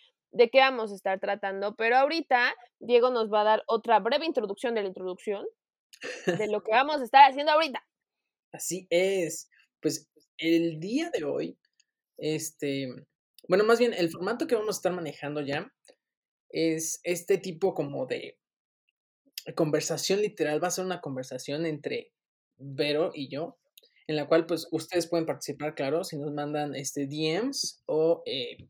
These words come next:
Speaker 2: pues, D Ms, <laughs> porque aún no recuerdo el correo, pero sí también nos pueden enviar, este,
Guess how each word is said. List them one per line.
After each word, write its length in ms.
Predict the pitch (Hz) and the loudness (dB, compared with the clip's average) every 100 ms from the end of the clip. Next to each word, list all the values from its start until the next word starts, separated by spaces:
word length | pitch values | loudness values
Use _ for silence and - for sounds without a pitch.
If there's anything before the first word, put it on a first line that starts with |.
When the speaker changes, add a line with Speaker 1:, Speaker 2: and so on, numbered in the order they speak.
| _ _ | _ _
Speaker 2:
pues, 200 | 151 143 | -10 -8
D 120 | 160 151 | -8 -4
Ms, 500 | 165 233 - - _ _ - | -4 -4 -8 -14 _ _ -4
<laughs> 1300 | 185 - 247 247 - 330 254 - 185 320 220 - - - _ | -4 6 8 8 2 -10 -12 -6 0 0 0 -6 -10 -20 _
porque 340 | 175 185 165 185 | 0 2 8 10
aún 220 | 180 208 | 10 10
no 80 | 233 | 10
recuerdo 340 | 214 190 185 | 10 8 4
el 100 | 190 | 6
correo, 340 | 175 165 165 170 | 6 8 8 6
pero 120 | 160 | 2
sí 140 | 156 | 2
también 360 | 156 156 175 175 | -4 0 0 -2
nos 200 | 151 147 | -8 -4
pueden 220 | - 165 151 | 0 0 0
enviar, 360 | 139 147 143 - | -4 -4 -4 -6
este, 580 | 147 - - 139 143 | -10 -10 -12 -12 -12